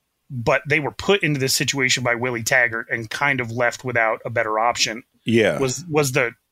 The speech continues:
Speaker 1: was the prevailing mindset of the time.
Speaker 2: Yep. Um, yeah. <sighs> So I, I think that they do have to go after somebody like, I like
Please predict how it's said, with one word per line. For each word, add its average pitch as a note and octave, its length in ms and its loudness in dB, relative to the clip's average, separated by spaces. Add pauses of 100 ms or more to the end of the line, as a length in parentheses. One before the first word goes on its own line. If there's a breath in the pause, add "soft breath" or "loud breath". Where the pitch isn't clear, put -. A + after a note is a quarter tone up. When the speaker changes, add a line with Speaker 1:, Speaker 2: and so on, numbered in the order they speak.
(260)
Speaker 1:
was D3 140 -2
the C3 60 -2
prevailing B2 540 -2
mindset A2+ 380 -6
of A#2+ 80 -12
the C3 80 -14
time. D3+ 260 -12 (1400)
Speaker 2:
Yep. - 380 0 (100)
Um, A2 580 2 (240)
yeah. B2 400 0
<sighs> G2+ 380 2
So C3 540 4
I, C3+ 220 4
I C3+ 60 2
think F#3 220 0
that C3 140 2
they B2+ 160 4
do A2+ 280 4
have A2+ 200 4
to G#2 100 0
go G2+ 220 6
after G2+ 200 0
somebody F#2+ 460 4
like, F2+ 440 2 (1080 loud breath)
I A2+ 80 2
like A#2 320 4